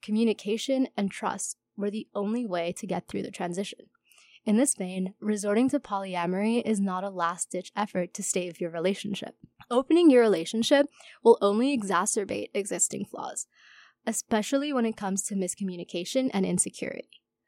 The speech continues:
Trust becomes more important than ever before,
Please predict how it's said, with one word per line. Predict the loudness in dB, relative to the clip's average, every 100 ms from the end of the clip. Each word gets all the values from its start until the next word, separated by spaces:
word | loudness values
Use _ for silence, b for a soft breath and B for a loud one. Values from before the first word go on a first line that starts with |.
| b b -4
Trust | 4 4 4 0
becomes | -2 2 2 2
more | 0 0
important | -2 -2 -2 -2
than | -2 -4
ever | -6 -8
before, | -12 -12 -10 -10